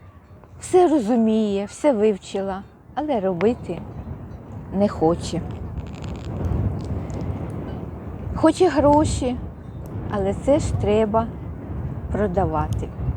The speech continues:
І ось тому виникають такі проблеми у людей, що вони не можуть зрозуміти, що просто так гроші не падають з неба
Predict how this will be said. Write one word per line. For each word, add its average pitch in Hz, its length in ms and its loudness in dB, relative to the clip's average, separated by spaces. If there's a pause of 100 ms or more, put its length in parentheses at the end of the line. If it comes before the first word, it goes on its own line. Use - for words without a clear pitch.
(380)
І 262 140 4
ось 330 260 4
тому 349 580 4
виникають 277 760 4
такі 233 300 -2
проблеми 254 800 4
у 233 120 0
людей, 233 560 4 (640)
що 247 320 2
вони 262 320 6
не 294 140 4
можуть 285 500 4
зрозуміти, 247 800 2
що 202 480 2 (540)
просто 403 360 4 (100)
так 196 400 4 (560)
гроші 302 440 4
не 285 180 4
падають 262 540 6
з 185 100 -8
неба 247 500 2